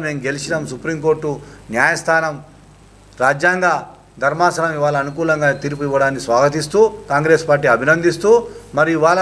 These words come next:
రాష్ట్రంలో ఉన్న మాదిగ జాతి బిడ్డలకు అందరికీ కూడా సంతోషంగా ఇవాళ పండుగ జరుపుకోవాల్సిందిగా తెలియజేస్తూ, మనవి చేస్తూ, అందరినీ కూడా అభినందిస్తా ఉన్నాం. మనకి ఇప్పటి నుంచి మనకు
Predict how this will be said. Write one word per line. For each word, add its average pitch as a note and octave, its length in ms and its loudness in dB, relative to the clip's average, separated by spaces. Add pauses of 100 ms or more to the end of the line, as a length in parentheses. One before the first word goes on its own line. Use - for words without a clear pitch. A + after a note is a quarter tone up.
(120)
రాష్ట్రంలో G3 480 0
ఉన్న F#3 180 -4 (100)
మాదిగ E3+ 240 0 (100)
జాతి D#3 240 0
బిడ్డలకు D3+ 300 2
అందరికీ D3 300 0
కూడా C#3+ 140 4 (600)
సంతోషంగా F#3+ 600 2 (420)
ఇవాళ D#3+ 180 4 (100)
పండుగ D#3+ 320 2
జరుపుకోవాల్సిందిగా F3 720 2 (120)
తెలియజేస్తూ, E3 520 0
మనవి D#3+ 280 2
చేస్తూ, F3+ 240 2 (420)
అందరినీ G#3 340 0
కూడా F#3+ 180 2
అభినందిస్తా G3+ 560 -2 (100)
ఉన్నాం. F3+ 180 -4 (360)
మనకి E3+ 240 2
ఇప్పటి E3 260 0
నుంచి F#3+ 260 2 (480)
మనకు E3+ 300 0